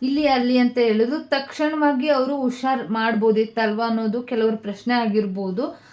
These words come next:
ಹಂಗಾಗಿ ಅವ್ರು ಯಾಕೆ ಅಂತ ಅಂದ್ರೆ ಅದು ಒಂದು ಡಿವೈನ್ ಪ್ಲಾನ್ ಆಗಿತ್ತು. ಯಾಕೆಂದ್ರೆ ಇಲ್ಲಿ ಹನುಮ-, ಆಂಜನೇಯ ಸ್ವಾಮಿಯವರ ಬಗ್ಗೆನೂ ಕೂಡ ಎಲ್ರಿಗೂ ತಿಳಿಸ್ಕೊಡ್ಬೇಕಾಗಿತ್ತು, ಅವರ ಶಕ್ತಿ ಬಗ್ಗೆ ತಿಳಿಸ್ಕೊಡ್ಬೇಕಾಗಿತ್ತು. ಹಂಗಾಗಿ ಒಂದು ಡಿವೈನ್ ಪ್ಲಾನಿಂಗ್ ನಡೆದಿತ್ತು.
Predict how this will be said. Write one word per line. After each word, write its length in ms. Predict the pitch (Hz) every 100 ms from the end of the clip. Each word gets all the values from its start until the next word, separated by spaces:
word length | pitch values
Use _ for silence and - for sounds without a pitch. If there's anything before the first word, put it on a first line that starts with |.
| -
ಹಂಗಾಗಿ 440 | 262 285 294 302 359
ಅವ್ರು 240 | 254 269
ಯಾಕೆ 440 | 247 220 240 262
ಅಂತ 260 | 302 294 285 277
ಅಂದ್ರೆ 240 | 277 302
ಅದು 160 | 302 285
ಒಂದು 240 | 254 208
ಡಿವೈನ್ 420 | 220 233 262 294
ಪ್ಲಾನ್ 380 | 262 233 247 262
ಆಗಿತ್ತು. 720 | 254 208 190 - - 233 294 - - -
ಯಾಕೆಂದ್ರೆ 480 | 254 254 269 285 302
ಇಲ್ಲಿ 140 | 302
ಹನುಮ-, 440 | 247 247 269 277 -
ಆಂಜನೇಯ 560 | 240 254 294 302 294
ಸ್ವಾಮಿಯವರ 640 | 294 285 277 285 277 277
ಬಗ್ಗೆನೂ 440 | 262 247 226 262 262
ಕೂಡ 180 | 269 262
ಎಲ್ರಿಗೂ 520 | 285 262 226 233 262
ತಿಳಿಸ್ಕೊಡ್ಬೇಕಾಗಿತ್ತು, 1300 | 262 247 262 - 277 185 220 214 208 185 185 - 262 330 - - -
ಅವರ 180 | 240 269 302 - - 240
ಶಕ್ತಿ 320 | 254 - -
ಬಗ್ಗೆ 320 | 277 269 262 294
ತಿಳಿಸ್ಕೊಡ್ಬೇಕಾಗಿತ್ತು. 1080 | 233 247 - 240 226 226 214 202 208 202 320
ಹಂಗಾಗಿ 360 | 277 285 294
ಒಂದು 240 | 302 277 233
ಡಿವೈನ್ 420 | 233 247 294 302
ಪ್ಲಾನಿಂಗ್ 520 | 254 226 240 311 311
ನಡೆದಿತ್ತು. 760 | 247 220 208 196 - 285 -